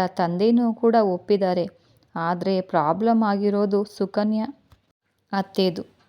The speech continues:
"ಹಾ, ಅತ್ತೆ ಅಂತೀಯಾ? ಮದ್ವೆ ಆಗೋದಕ್ಕೆ ಧೈರ್ಯ ಇಲ್ವಾ?" ಧೈರ್ಯದ ಪ್ರಶ್ನೆ ಅಲ್ಲ ಐಸಿರಿ,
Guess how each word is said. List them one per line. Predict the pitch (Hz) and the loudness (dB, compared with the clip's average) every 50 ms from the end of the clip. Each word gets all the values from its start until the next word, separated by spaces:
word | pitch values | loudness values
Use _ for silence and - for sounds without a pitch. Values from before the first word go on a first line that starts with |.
| - - - - | -20 -18 -8 -2
"ಹಾ, | 220 208 208 214 202 - | 0 2 2 2 0 0
ಅತ್ತೆ | - 175 175 175 - - - 247 | -2 -2 -2 -2 -2 0 2 2
ಅಂತೀಯಾ? | 240 233 214 202 - 220 220 226 226 226 214 | 4 4 2 2 0 2 2 4 4 2 2
ಮದ್ವೆ | 208 196 190 185 180 175 202 240 | 0 -2 -2 -2 -2 0 0 2
ಆಗೋದಕ್ಕೆ | 254 240 220 220 220 208 196 214 208 - - 214 | 2 2 2 0 -2 -2 -2 -4 -4 -2 -2 -2
ಧೈರ್ಯ | 185 190 175 175 185 196 196 220 | 0 0 0 2 2 2 0 0
ಇಲ್ವಾ?" | 208 190 175 175 170 180 190 196 190 - _ _ _ _ _ _ _ _ _ - | 0 0 0 -2 -2 -2 -2 -2 -4 -8 _ _ _ _ _ _ _ _ _ -6
ಧೈರ್ಯದ | 170 170 185 185 208 226 226 220 220 | 0 2 4 4 4 4 4 2 0
ಪ್ರಶ್ನೆ | 214 - - 185 180 - - 202 | -2 -2 -2 -2 -2 -2 -4 -4
ಅಲ್ಲ | - 180 175 170 175 185 202 202 | -2 -2 0 0 0 0 0 0
ಐಸಿರಿ, | 185 185 180 - - 180 185 180 190 | 0 0 -2 -4 -4 -4 -4 -4 -6